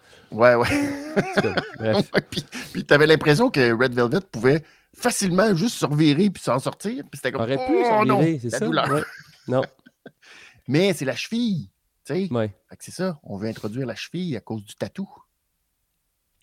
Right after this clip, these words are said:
Speaker 2: Ah, moi, je pense, ouais, OK, j'avoue, j'avoue, moi,
Speaker 1: C'est
Speaker 2: j'avais
Speaker 1: le
Speaker 2: plus vu
Speaker 1: tatou,
Speaker 2: ça
Speaker 1: là, fait que
Speaker 2: comme,
Speaker 1: là,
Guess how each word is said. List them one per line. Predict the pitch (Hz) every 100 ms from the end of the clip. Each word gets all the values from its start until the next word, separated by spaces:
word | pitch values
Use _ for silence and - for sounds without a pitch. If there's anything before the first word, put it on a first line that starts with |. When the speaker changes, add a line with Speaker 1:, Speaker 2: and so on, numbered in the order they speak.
| -
Speaker 2:
Ah, | 135 269
moi, | 190 180
je |
pense, | 151 139 - -
ouais, | 160 196 214 -
OK, | 139 - 294
j'avoue, | 220 165 151 196 254 214
j'avoue, | 156 165 262
moi, | 240
Speaker 1:
C'est | 208
Speaker 2:
j'avais | 180
Speaker 1:
le | 156
Speaker 2:
plus | 135
vu | 180
Speaker 1:
tatou, | 214
Speaker 2:
ça | 226
Speaker 1:
là, | 214
fait | 196
que | 196
Speaker 2:
comme, | 208
Speaker 1:
là, | 202 147 143